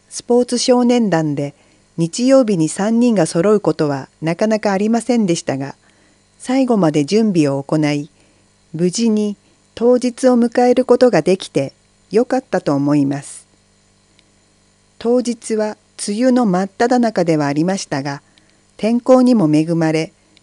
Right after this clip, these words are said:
多くの信者さんに見守られながら、無事にご聖体をいただくことができました。コロナ禍ということもあり、みんなで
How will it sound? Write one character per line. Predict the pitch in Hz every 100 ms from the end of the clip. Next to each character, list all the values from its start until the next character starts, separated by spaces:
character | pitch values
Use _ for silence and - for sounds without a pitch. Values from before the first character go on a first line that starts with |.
| _
多 | 254 269
く | - 202
の | 175
信 | - 240 233
者 | 196
さ | - 170
ん | 147
に | 151
見 | 156
守 | 196 220 220
ら | 214
れ | 214
な | 220 220
が | 160
ら、 | 143 143 _ _ _ 151
無 | 185
事 | 190 214
に | 202 196 - _ -
ご | 170
聖 | 175 240 240
体 | - 233 233
を | 214
い |
た | 220 240
だ | 240
く | -
こ | 240
と | 240 175
が | 139
で | 143
き | 196
ま | 196
し | 190 -
た。 | 135 _ _ _ _ _ _ _ _ _ _ _ _ _ _ _ -
コ | 226
ロ | 254
ナ | 277
禍 | 277 262
と | 180
い | 185
う | 190
こ | 196
と | 190
も | 160 156
あ | 151
り、 | 139 143 _ _ _ _ -
み | 220 247
ん |
な | 262
で | 240